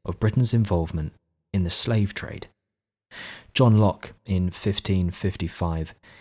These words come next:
is recorded to have brought captives from Guinea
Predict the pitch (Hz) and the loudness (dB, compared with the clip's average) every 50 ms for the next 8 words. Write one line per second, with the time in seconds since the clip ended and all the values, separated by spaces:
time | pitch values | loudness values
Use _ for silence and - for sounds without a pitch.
0 | - - _ - - 113 104 113 113 101 - 127 123 120 117 107 104 - 117 107 | -20 -20 _ -4 0 2 4 4 4 4 4 4 4 4 4 2 0 0 2 2
1 | 98 101 - 117 107 107 - - - - - 147 - - - 104 92 - - - | 2 2 0 0 0 0 -2 -4 -4 -4 -4 -4 -4 -4 -4 -2 -2 -2 -2 0
2 | 98 92 92 - - 123 113 101 87 80 | 0 0 0 2 4 4 4 4 4 2